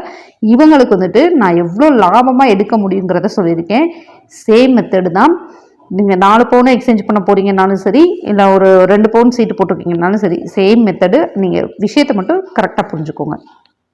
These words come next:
இப்போ ஒரு கிராம் ஆறாயிரத்தி அறுநூத்தம்பது, பழைய நகையை வந்து ரெண்டு சவரன் போடணும்னு சொல்லியிருந்தாங்க. அப்ப ரெண்டு சவரன் போடுறாங்கன்னா பதினாறு கிராம். இன்னைக்கு ரேட்டுக்கு எடுக்கிறாங்களான்றத நல்லா செக் பண்ணிக்கோங்க.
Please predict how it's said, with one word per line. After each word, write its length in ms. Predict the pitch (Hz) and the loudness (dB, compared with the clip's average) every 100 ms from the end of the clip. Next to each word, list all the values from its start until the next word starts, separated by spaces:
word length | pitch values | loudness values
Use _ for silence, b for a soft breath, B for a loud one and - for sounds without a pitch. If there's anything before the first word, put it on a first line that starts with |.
| _ _ _ | _ _ _
இப்போ 280 | - 208 220 | -4 2 4
ஒரு 140 | 226 233 | 4 4
கிராம் 280 | 233 254 | 2 2
ஆறாயிரத்தி 340 | 208 196 196 180 | 2 2 0 -2
அறுநூத்தம்பது, 320 | 160 165 190 - | -2 -4 -6 -2
பழைய 280 | 208 247 254 | 0 2 2
நகையை 300 | 220 220 220 | 0 0 0
வந்து 200 | 190 285 | 2 0
ரெண்டு 340 | 202 208 254 | 0 0 0
சவரன் 300 | 226 208 247 196 | 0 0 0 0
போடணும்னு 340 | 180 180 190 | 0 0 -2
சொல்லியிருந்தாங்க. 380 | 175 165 160 160 - B B B | -4 -2 -4 -6 -16 B B B
அப்ப 240 | - - 185 | -4 0 2
ரெண்டு 360 | 196 247 269 269 | 4 4 2 0
சவரன் 340 | 220 220 247 | 0 0 0
போடுறாங்கன்னா 460 | 214 190 180 156 214 320 | 2 0 0 0 -2 0
பதினாறு 440 | 220 190 233 226 180 | 0 2 2 2 0
கிராம். 340 | 175 175 170 - B B B B | 0 0 -2 -10 B B B B
இன்னைக்கு 400 | 233 254 311 277 | 2 4 6 4
ரேட்டுக்கு 380 | 220 220 214 220 | 4 4 2 0
எடுக்கிறாங்களான்றத 720 | 190 180 190 190 185 175 175 277 196 - - 175 | 0 0 0 2 0 0 0 0 -2 -10 -14 -6
நல்லா 420 | 202 202 254 330 | 0 2 4 2
செக் 340 | 370 247 - 220 | 0 -2 -2 -2
பண்ணிக்கோங்க. 320 | 208 175 180 | -2 -2 -2